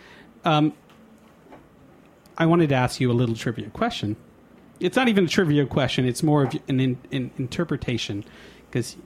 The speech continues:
you tell me that, you know, Bad Brains is one of your favorite bands. Gorilla Biscuits, a, you know, close second, if not a mortal tie. Using those as influence,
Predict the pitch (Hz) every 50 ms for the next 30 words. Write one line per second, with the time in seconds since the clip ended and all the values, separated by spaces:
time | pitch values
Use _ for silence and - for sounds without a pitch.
0 | - - - 160 160 160 - 143 139 127 123 120 120 117 113 113 - - 117 113
1 | 117 123 120 127 120 117 117 117 113 107 110 110 104 113 110 104 - - 123 117
2 | 113 107 - 110 - - 120 110 107 110 107 - 117 110 104 101 104 98 - -
3 | - - - - - - - - - - - - - - 120 110 110 110 107 110
4 | 107 - - - 113 104 - - - 113 - - - - - - - - - -
5 | 131 123 117 - - 135 127 113 - - 123 113 - 120 117 110 - - 123 113
6 | 107 113 - - - - - - - - - - - - - - - - - -
7 | - 131 123 120 117 113 107 107 104 - - - 208 196 170 123 110 - - -
8 | - - - - - - _ _ _ - - - _ _ _ - - _ - -
9 | - - - - - - - - - - 135 139 143 151 170 170 156 160 165 151
10 | 143 147 147 147 139 127 135 120 139 135 135 131 127 - 139 123 123 120 120 120
11 | - - -